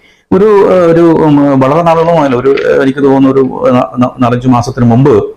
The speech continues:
ഈ ആ, കോളേജിലെ ഹോസ്റ്റലിൽ താമസിക്കുന്ന പെൺകുട്ടികളെ ഭീഷണിപ്പെടുത്തി മിസ്യൂസ് ചെയ്തതായിട്ടുള്ള ന്യൂസുകള്,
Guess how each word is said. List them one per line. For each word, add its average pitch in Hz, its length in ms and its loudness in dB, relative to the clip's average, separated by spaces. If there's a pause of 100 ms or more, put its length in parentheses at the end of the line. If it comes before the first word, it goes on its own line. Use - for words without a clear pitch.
(540)
ഈ 165 240 2 (480)
ആ, 139 240 -2
കോളേജിലെ 147 640 0
ഹോസ്റ്റലിൽ 165 960 -2
താമസിക്കുന്ന 131 540 0
പെൺകുട്ടികളെ 143 760 0
ഭീഷണിപ്പെടുത്തി 123 800 -2
മിസ്യൂസ് 123 400 -2
ചെയ്തതായിട്ടുള്ള 117 640 -2 (320)
ന്യൂസുകള്, 113 580 2